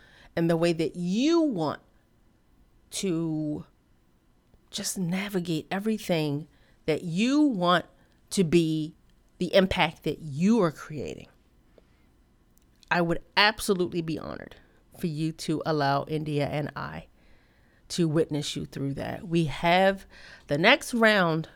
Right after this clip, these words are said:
coming up on Thursday, April twenty-second. We already have some people in the room. There's only a few seats left, and I would love for you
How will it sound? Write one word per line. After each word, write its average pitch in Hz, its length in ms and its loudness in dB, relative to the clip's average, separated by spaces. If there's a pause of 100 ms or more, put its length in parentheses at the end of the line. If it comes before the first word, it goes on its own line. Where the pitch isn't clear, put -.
(140)
coming 202 400 -4
up - 280 -10
on 170 160 -6
Thursday, 175 520 0
April 160 280 -4
twenty-second. - 1000 -6 (920)
We - 100 -8
already 147 300 0
have 151 180 0
some 151 160 -8
people 147 240 -4
in 135 120 0
the 135 100 0
room. 208 240 2
There's 202 160 0
only 156 340 -2
a 151 80 -2
few 170 320 -8
seats - 380 -8
left, 190 340 -2
and 175 160 0
I 165 80 -2
would 151 180 -6
love 160 240 0
for - 140 -4
you 165 400 -2